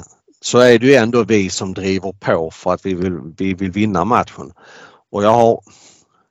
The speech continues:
hellre en tränare som, som, eh, slänger in allt han kan för att vi ska vinna matchen än att ha en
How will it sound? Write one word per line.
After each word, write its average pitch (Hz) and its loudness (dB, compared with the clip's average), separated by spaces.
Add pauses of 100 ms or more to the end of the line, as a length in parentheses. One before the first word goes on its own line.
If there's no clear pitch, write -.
(140)
hellre 120 4
en 104 -2
tränare 98 2 (140)
som, 95 -8
som, 95 -6
eh, 90 -4
slänger 110 0
in 104 0
allt 104 0
han 95 -10
kan 82 -6
för - -12
att - -10
vi 92 -8
ska 90 0
vinna 98 -6
matchen 82 -8 (1000)
än 98 -2
att 90 -2
ha 92 0
en 87 -10